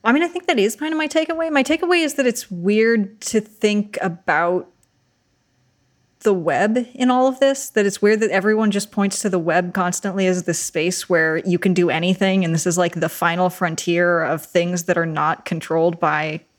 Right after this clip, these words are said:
whatever company makes the system that you're running.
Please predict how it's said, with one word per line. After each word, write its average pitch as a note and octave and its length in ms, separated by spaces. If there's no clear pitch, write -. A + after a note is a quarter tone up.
whatever E3 440
company E3+ 400
makes D#3 440
the F#3+ 100
system F3+ 400
that F#3+ 80
you're F#3+ 140
running. G#3 540